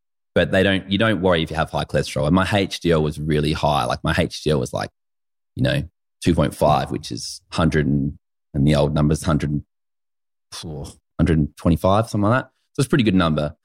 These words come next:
And my, my L D L was, like, two hundred.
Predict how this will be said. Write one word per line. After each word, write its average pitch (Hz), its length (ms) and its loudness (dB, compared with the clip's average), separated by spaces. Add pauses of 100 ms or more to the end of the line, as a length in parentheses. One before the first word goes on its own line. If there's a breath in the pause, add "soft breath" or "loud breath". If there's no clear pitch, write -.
(380)
And 87 300 2
my, 85 280 2
my 87 300 0
L 117 140 6
D 87 140 -2
L 78 100 0
was, 73 160 -6
like, 73 240 -2 (460)
two 76 160 2
hundred. 67 480 -2